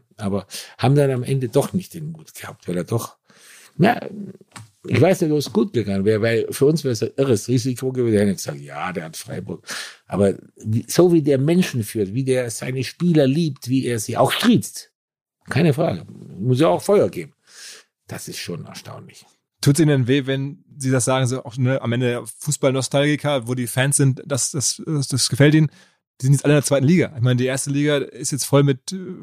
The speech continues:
Speaker 2: Vereinen, wo das nicht ganz so ist und
Speaker 1: Aber da muss ich sagen, äh, da habe ich kein, ke-, kein Mitleid mit den Vereinen, die da unten sind.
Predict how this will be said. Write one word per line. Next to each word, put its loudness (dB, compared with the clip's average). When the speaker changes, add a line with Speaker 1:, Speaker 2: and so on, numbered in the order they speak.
Speaker 2:
Vereinen, 4
wo 0
das 2
nicht 0
ganz 4
so 4
ist 0
und 2
Speaker 1:
Aber 2
da 2
muss 2
ich -2
sagen, -2
äh, -4
da -10
habe -6
ich -4
kein, 2
ke-, -10
kein 2
Mitleid 0
mit -4
den 0
Vereinen, 0
die -6
da -4
unten 6
sind. 4